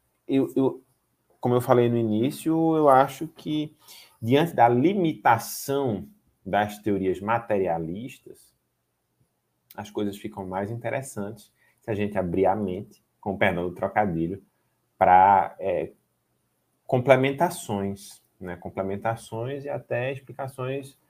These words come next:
adversas das coisas, diferentes. Ló-, tipos de lógica diferentes e até ausência de lógica, quando a ausência de lógica é necessária. Na minha área e na, nas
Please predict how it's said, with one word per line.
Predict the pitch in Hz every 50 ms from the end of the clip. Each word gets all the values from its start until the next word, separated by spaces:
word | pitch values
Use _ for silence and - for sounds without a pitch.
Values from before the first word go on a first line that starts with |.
| _ _ _ _ _ _ _ _ _ _ _ _ _ _ _ _ _ _ _ _ _ -
adversas | 110 113 117 113 113 104 104 104 104 113
das | 110 120 139 - -
coisas, | - 110 101 95 87 85 82 - - - _ _ _ _ _ -
diferentes. | 95 - - 113 110 104 98 92 90 85 82 - - - - - _ _ _ _ _ _ _ _ _ -
Ló-, | 101 107 110 117 120 120 120
tipos | 110 - 135 143 139 139 147 127 110
de | 120 127
lógica | 113 107 101 104 110 113 107 107 107 110 104
diferentes | 98 101 - - 113 107 104 104 110 131 165 170 - - - _ _ _ _ _ -
e | 143 151
até | 160 170 165 - - 139 143 160 165 - -
ausência | - 151 175 185 147 135 143 135 - 151
de | 151 170
lógica, | 160 135 113 113 117 120 - 135
quando | 131 - - 127 131 135
a | 139 131
ausência | 127 123 110 117 120 - 120
de | 117
lógica | 113 101 98 104 104 - 107
é | 107
necessária. | 104 101 104 - - 143 - - - 95 85 85 82 76 76 - _ _ _ _ _ _ _ _ _ -
Na | 92 90 92
minha | 92 98 110 139 156 143
área | 113 98 90 90 95 98 110 139 151 127 101
e | 95 95
na, | 95 98 98 92
nas | 87 90 92 90 87 - - -